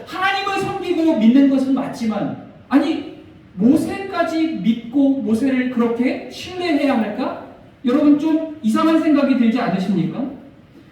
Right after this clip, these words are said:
여러분, 그렇다면 하나님께서는 이 일을 어떻게 여기실까요? 하나님은 이스라엘 백성들이 여호와와 그의 종 모세를 믿었다라고 했잖아요.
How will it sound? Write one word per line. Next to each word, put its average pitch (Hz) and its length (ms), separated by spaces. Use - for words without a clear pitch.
여러분, 294 260
그렇다면 254 760
하나님께서는 320 880
이 262 280
일을 240 320
어떻게 277 460
여기실까요? - 480
하나님은 302 840
이스라엘 311 460
백성들이 269 680
여호와와 254 840
그의 240 240
종 240 300
모세를 254 640
믿었다라고 262 760
했잖아요. - 480